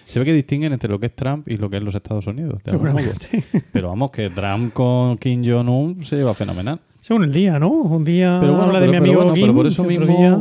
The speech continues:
Speaker 2: día
Speaker 1: como que no es preocupante. "Ay, me estoy enfadado. Ay, bueno, tal". Pero eso
Speaker 2: Hombre,
Speaker 1: no,
Speaker 2: pero
Speaker 1: eso no
Speaker 2: preocup-
Speaker 1: degenera en guerra nuclear.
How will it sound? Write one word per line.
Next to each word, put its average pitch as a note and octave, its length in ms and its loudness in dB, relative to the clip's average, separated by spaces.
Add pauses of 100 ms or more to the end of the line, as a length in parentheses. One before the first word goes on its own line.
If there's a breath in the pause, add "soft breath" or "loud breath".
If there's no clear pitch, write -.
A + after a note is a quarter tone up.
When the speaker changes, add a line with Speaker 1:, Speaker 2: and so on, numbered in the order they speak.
Speaker 2:
día B2+ 100 -16
Speaker 1:
como B2 240 -4
que A#2+ 80 0
no C#3+ 60 -2
es D3+ 40 -4
preocupante. A2+ 760 -4
"Ay, G#3+ 360 -2
me G#3 80 0
estoy G3+ 160 -2
enfadado. D#3 640 -2
Ay, E3+ 140 -2
bueno, D3+ 340 -4
tal". C#3 280 -6
Pero - 180 -12
eso - 200 -16
Speaker 2:
Hombre, - 140 0
Speaker 1:
no, C#3+ 80 0
Speaker 2:
pero G#2 140 2
Speaker 1:
eso G#2 180 -2
no C#3 100 0
Speaker 2:
preocup- A#2 60 0
Speaker 1:
degenera G#2+ 500 -4
en F#2+ 60 -8
guerra G2 200 -6
nuclear. F2 340 -14